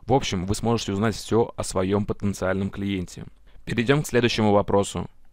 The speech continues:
Создание У Т М меток вручную, параметры У Т М меток. Э, для начала добавления У Т М меток поставим слэш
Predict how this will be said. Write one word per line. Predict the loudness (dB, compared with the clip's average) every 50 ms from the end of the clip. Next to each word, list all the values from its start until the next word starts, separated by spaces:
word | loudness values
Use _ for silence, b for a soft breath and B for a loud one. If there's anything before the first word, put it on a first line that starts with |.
| -20 -18
Создание | -6 -2 0 0 2 2 2 4 4 4 2 0
У |
Т | 0 0 0
М | 0 2 0
меток | 0 -2 -2 -6 -6 -6
вручную, | -6 -6 -4 -2 -2 0 0 0 -2 -4 -6 -12 -18 -20 -20 -20 _ -20 -8 0
параметры | 2 4 4 4 4 4 2 2 2 2
У | 2 2
Т | 2 2
М | 2 2 2
меток. | 0 -2 -4 -6 -10 -12 -14 -18 -20 -20 -20 B B B B B B B B B B
Э, | -2 0 0 0 -2
для | -4 -4 -2 0 0
начала | 0 0 2 2 4 4 4 4
добавления | 2 0 2 2 4 4 4 2 2 0 0 -2 -4 -4 -6
У | -8 -6
Т | -2 0 0 0 0
М | -2
меток | -4 -6 -4 -4 -6 -6 -6 -12 -10
поставим | _ -6 -4 -4 -2 0 0 2 2 0 -2 -4
слэш | -8 -6 -4 -4 -4 -2 -4 -8